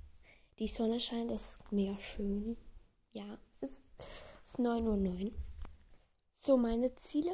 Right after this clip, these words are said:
heute sind, fe-, mein Zimmer aufzuräumen und nichts vergessen <laughs> beim Packen und so. Dann ankommen halt dort und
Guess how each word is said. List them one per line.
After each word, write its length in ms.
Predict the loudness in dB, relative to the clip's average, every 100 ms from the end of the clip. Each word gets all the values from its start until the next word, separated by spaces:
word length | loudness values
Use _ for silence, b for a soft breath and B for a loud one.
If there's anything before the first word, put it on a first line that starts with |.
| 0
heute 400 | 4 4 6 4
sind, 1000 | 4 4 4 4 4 6 6 4 2 2 2 -8 -14 -4
fe-, 200 | 4 4 8
mein 300 | 10 12 10
Zimmer 280 | 6 0 10
aufzuräumen 520 | 10 10 8 10 8 8 B B B B 8
und 560 | 10 12 10 6 0 -2 6
nichts 540 | 12 12 12 6 2 4
vergessen 760 | 6 6 6 4 6 10 10 12
<laughs> 880 | 12 12 12 10 10 2 -10 -2 6
beim 240 | 8 8
Packen 520 | 4 0 0 -2 -2
und 240 | -2 -4 -4
so. 320 | 0 2 2 B B B B B B -2
Dann 200 | 0 0 0
ankommen 580 | 0 0 0 2 2
halt 200 | 2 0
dort 360 | 2 2 2 -2 -4
und 720 | 0 2 2 0 -2 -2 -6